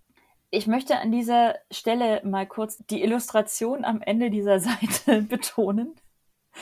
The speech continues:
Ich versuche das einfach mal zu beschreiben. Man sieht einen Mann, etwas korpulenter, mit nacktem Oberkörper, in einem Schwing-,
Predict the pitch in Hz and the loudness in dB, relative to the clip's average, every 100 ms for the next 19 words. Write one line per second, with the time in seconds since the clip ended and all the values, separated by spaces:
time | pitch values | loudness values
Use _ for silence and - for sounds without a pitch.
0 | - 277 262 - 220 - 247 285 - 302 | -12 -8 -8 -8 -8 -2 0 0 -2 0
1 | - 262 247 247 247 233 220 - 196 214 | 0 0 2 2 0 -6 -8 -4 -2 0
2 | 196 185 190 180 233 339 - _ 208 214 | -2 -2 -4 -4 -4 -4 -6 _ -6 -4
3 | 220 220 214 214 214 - _ _ _ _ | -2 -2 -2 -2 -6 -10 _ _ _ _
4 | _ _ 175 175 190 285 381 453 _ _ | _ _ -8 -6 -6 -6 -8 -12 _ _
5 | _ _ - 214 - 220 - - 208 - | _ _ -10 -8 -6 -6 -6 -10 -12 -8
6 | 175 165 214 311 - 370 466 - _ 202 | -10 -8 -8 -10 -10 -10 -10 -18 _ -8
7 | 214 - 208 214 247 - 254 - 240 302 | -8 -4 -2 0 -2 -8 -10 -6 2 4
8 | 302 - 302 302 320 359 403 _ _ _ | 4 0 -2 -2 -6 -10 -12 _ _ _
9 | 226 - 220 233 220 - 208 180 220 285 | -4 0 0 0 -2 -6 -6 -4 -2 -2
10 | 320 262 | -4 -6